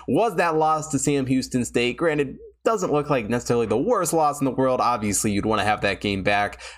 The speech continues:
Um, but it's a team in Utah that has played some great, great basketball this season. For Oregon, come into this game after really struggling on the road against Colorado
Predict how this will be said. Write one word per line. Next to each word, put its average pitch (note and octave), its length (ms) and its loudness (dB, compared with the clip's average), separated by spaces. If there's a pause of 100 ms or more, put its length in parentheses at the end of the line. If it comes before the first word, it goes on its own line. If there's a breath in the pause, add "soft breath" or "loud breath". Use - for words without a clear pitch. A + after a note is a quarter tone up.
Um, G#2 320 0
but G#3+ 220 2
it's D3 300 0
a D#3+ 40 2
team C4+ 240 0
in D3+ 140 2
Utah B2+ 380 0
that A2+ 120 0
has A#2 100 -2
played C#3+ 380 -2
some F#2 140 -8
great, F#2+ 440 -2
great F2+ 300 -4
basketball G2 500 0
this G2 180 -2
season. G2+ 340 -4
For E3 280 0
Oregon, C#3 500 0 (260 loud breath)
come G3+ 260 0
into A3 260 2
this D#3+ 240 0
game C#3 360 0
after A2+ 260 0
really C#3+ 380 0
struggling B2 600 0
on A#2 200 2
the A2+ 80 0
road A2 200 2
against G#2 240 -2
Colorado G#2+ 720 0